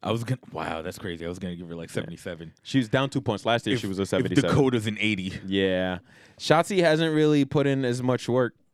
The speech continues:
Speaker 2: She
Speaker 1: No.
Speaker 2: says she has, um, but nobody gives a fuck,
Speaker 1: Mm.
Speaker 2: um, on the two K board. And then the last legend that they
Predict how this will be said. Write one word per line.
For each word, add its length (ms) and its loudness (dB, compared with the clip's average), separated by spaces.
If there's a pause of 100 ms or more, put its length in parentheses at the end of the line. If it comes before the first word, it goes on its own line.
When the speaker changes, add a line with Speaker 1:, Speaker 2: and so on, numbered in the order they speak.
Speaker 2:
She 180 -2
Speaker 1:
No. 60 -2
Speaker 2:
says 200 6
she 120 2
has, 340 2 (400)
um, 480 0
but 460 2
nobody 240 -2
gives 140 -4
a 60 -12
fuck, 280 -6 (140)
Speaker 1:
Mm. 240 -6
Speaker 2:
um, 360 -4
on 120 -4
the 60 -4
two 160 -6
K 140 -4
board. 400 -4
And 120 0
then 160 2
the 100 0
last 640 0 (840)
legend 500 -2
that 160 -4
they 360 -2